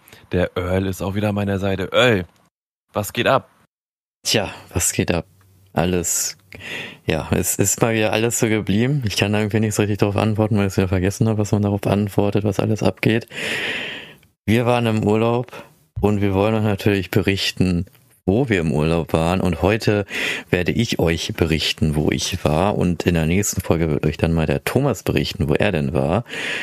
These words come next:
Speaker 2: Wir waren
Speaker 1: Ganz
Speaker 2: natürlich
Speaker 1: genau.
Speaker 2: nicht gemeinsam un-, äh, unterwegs, sondern wir waren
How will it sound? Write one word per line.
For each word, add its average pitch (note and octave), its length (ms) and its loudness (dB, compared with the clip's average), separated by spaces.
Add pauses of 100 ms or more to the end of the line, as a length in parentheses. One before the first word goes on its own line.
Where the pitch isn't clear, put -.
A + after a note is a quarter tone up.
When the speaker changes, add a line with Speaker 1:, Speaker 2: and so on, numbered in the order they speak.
(140)
Speaker 2:
Wir F#2+ 100 0
waren F#2 160 4
Speaker 1:
Ganz G#2+ 60 2
Speaker 2:
natürlich A2 220 4
Speaker 1:
genau. A#2+ 120 4
Speaker 2:
nicht - 300 -2
gemeinsam G2 520 0
un-, G2+ 240 0
äh, F#2 220 2
unterwegs, F#2 540 0
sondern E2 260 2
wir D#2 140 0
waren D#2 260 2